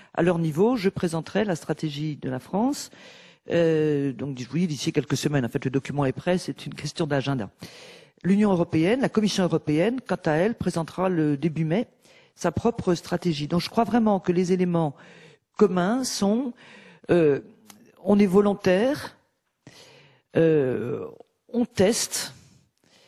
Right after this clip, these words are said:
et on veut, euh, accompagner sur tous les plans, c'est-à-dire le plan technologique, y compris avec des efforts de, de, de, de recherche, de, des mises à, à disposition de financement, hein. Il va y avoir des financements, comme il y en a déjà eu,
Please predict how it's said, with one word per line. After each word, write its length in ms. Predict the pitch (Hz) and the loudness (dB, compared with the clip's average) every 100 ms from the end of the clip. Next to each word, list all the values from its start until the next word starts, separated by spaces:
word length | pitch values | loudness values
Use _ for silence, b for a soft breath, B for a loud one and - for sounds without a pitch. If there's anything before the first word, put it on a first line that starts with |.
| b b b _ | b b b _
et 160 | 190 196 | 2 4
on 120 | 202 | 2
veut, 460 | 175 214 208 185 - | 2 4 4 2 2
euh, 280 | 156 139 - | 2 2 0
accompagner 640 | - - 214 202 190 185 170 | -2 0 2 2 2 2 2
sur 160 | 170 | 0
tous 140 | - 190 | 0 0
les 100 | 202 | 2
plans, 360 | 175 247 269 247 - - | 0 0 -2 -10 -20 -16
c'est-à-dire 580 | - 170 160 165 151 - | -8 -2 0 2 0 -6
le 240 | - 156 175 | -12 0 0
plan 340 | - 175 - _ - | 2 -2 -2 _ -4
technologique, 760 | 160 156 156 170 294 294 - 143 | -2 0 -2 2 0 -2 -12 -16
y 100 | - | -14
compris 400 | - 131 - 156 | -10 -8 -2 0
avec 220 | 131 127 120 | 2 0 -2
des 180 | 123 | -2
efforts 320 | 120 - 135 131 | -4 0 0 2
de, 240 | 110 107 | 0 0
de, 140 | 113 | -2
de, 100 | - | -8
de 140 | - - | -10 -10
recherche, 640 | 104 107 - 151 156 143 | -8 -6 0 0 0 -2
de, 120 | 127 117 | -6 -6
des 120 | 110 | -4
mises 260 | 117 120 | -4 -4
à, 140 | 104 104 B B B | -4 -8 B B B
à 60 | 113 | -8
disposition 560 | 117 - 120 117 143 | -8 -8 -8 -6 -6
de 80 | 117 | -6
financement, 580 | - 131 123 - 233 226 | -6 -4 -4 -2 -2 0
hein. 80 | 185 | -2
Il 80 | |
va 80 | 156 | -2
y 60 | 120 | -2
avoir 180 | 113 127 | -2 -4
des 120 | 117 | -8
financements, 520 | - 117 110 - 143 | -8 -8 -6 -6 -6
comme 180 | - 135 | -4 -4
il 40 | |
y 20 | |
en 40 | 123 | -2
a 20 | |
déjà 260 | 123 127 135 | -2 -2 -4
eu, 180 | 131 | -4